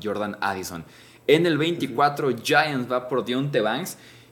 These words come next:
Speaker 1: Yo aquí les doy a los Giants un nueve. Eh, creo que Deontay Banks era un tipo que tiene ese potencial por lo que mide y por lo que corre, que hemos visto que es un perfil probado ya de alguna forma en la N F L, ¿no? Agilidad además, es muy físico,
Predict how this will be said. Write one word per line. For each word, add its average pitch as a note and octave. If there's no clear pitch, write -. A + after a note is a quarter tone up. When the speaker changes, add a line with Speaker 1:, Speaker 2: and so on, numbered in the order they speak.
Speaker 1:
Yo B2
aquí D3
les C#3+
doy C3
a F3
los A2
Giants C#3+
un C#3
nueve. G#2+
Eh, G2+
creo A2+
que A#2+
Deontay A2+
Banks A2
era A2
un A2
tipo A2+
que G2
tiene G#2+
ese -
potencial G2+
por F#2+
lo F#2+
que F#2+
mide G#3
y E3
por A#2+
lo G#2
que G2+
corre, G2+
que -
hemos B2
visto B2
que B2
es A2+
un B2+
perfil A#2
probado G#2
ya A2
de G#2+
alguna A2
forma A#2
en G#2+
la F#2+
N G#2
F A2
L, G#2
¿no? G2+
Agilidad G2
además, G#2+
es G#2
muy G2+
físico, B2+